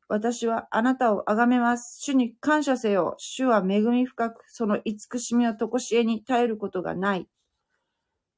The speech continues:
言ってますね。このね、詩編の百十三編から百十八編というのは、の漏洩をしているわけです。これはハレルヤ詩編と言われるところなんだそうです。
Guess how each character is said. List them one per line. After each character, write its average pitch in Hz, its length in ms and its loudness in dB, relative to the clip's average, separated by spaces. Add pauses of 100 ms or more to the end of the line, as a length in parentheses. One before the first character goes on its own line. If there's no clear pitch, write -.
(120)
言 67 100 -10
っ - 20 -10
て - 200 -10
ま 151 140 -4
す - 200 -14
ね。 - 300 -2 (720)
こ 254 120 4
の 240 120 4
ね、 220 280 4
詩 - 160 -2
編 226 360 6
の 147 120 -2
百 208 400 0
十 277 260 2
三 269 460 4 (300)
編 160 280 0
か 135 160 -4
ら 151 120 2
百 185 300 -2
十 202 240 0
八 202 220 -2 (140)
編 147 220 -4
と - 120 -10
い 135 60 -4
う 135 100 -4
の 135 140 -6
は、 160 340 0 (1300)
の 156 140 -4
漏 175 300 8
洩 160 300 4 (1200)
を 202 100 4
し 208 120 2
て 190 120 4
い 185 40 6
る 175 80 6
わ 165 80 4
け 139 80 -8
で 104 100 -8
す。 - 160 -20
こ 220 120 4
れ 226 60 10
は 214 120 8
ハ - 240 2
レ 254 160 12
ル 262 100 4
ヤ 262 160 8
詩 277 220 2
編 180 360 2
と 170 80 0
言 156 120 2
わ 151 140 4
れ 151 120 0
る - 80 -10
と 151 140 -4
こ 151 160 -2
ろ 147 100 -2
な 131 160 2
ん 127 60 -2
だ 120 140 -4
そ - 200 -10
う - 20 -16
で - 120 -16
す。 - 180 -20